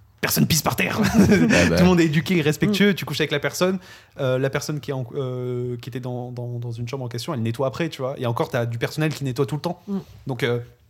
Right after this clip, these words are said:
Speaker 1: à moins que tu, que tu éjacules, euh, cinq mille litres par jour, euh, là, on pourra négocier. Mais, euh, non, non, faites un pas dans, dans les saunas et puis, euh, euh, essayez de découvrir ce côté un peu mystérieux du, ce mythe du sauna, quoi.
Speaker 3: Mm.
Speaker 2: Quel, quel conseil, du coup, tu donnerais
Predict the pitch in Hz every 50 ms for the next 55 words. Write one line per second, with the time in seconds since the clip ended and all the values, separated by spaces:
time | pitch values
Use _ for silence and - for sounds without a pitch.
0 | _ _ - - - - _ _ _ _ - - _ - - - - _ _ -
1 | 123 123 139 151 156 147 - 147 135 127 117 - 139 - - 147 143 135 131 147
2 | 143 - - - 170 147 135 127 123 123 123 120 120 - 147 - - 160 156 147
3 | 156 160 - - 147 - 143 139 139 143 175 196 151 - - - - - - -
4 | - - _ - - 127 127 143 147 131 131 120 120 123 131 131 131 135 131 139
5 | 139 - 190 180 151 131 127 127 123 123 143 185 208 220 214 - - 143 - 139
6 | 131 165 165 160 147 135 127 127 127 123 127 123 123 120 117 - 135 139 151 170
7 | 170 143 120 - - - 135 131 120 120 117 113 117 120 - - - - _ _
8 | _ _ - - 127 123 123 - - 67 - - - - - - - - 107 135
9 | 123 - 165 147 139 127 139 - - 139 147 165 - - - - 123 120 127 117
10 | 139 127 - 135 139 120 - 131 127 127 135 127 123 120 117 117 117 117 117 120
11 | - _ _ - _ _ _ _ _ - - - - 131 139 151 147 - - 131
12 | 127 123 123 120 - - 147 147 127 - 127 - - 220 226 196 - 127 120 -
13 | - - 123 - 113 98 - 113 107 98 90 - 110 - - 85 82 90 98 101
14 | 98 92 -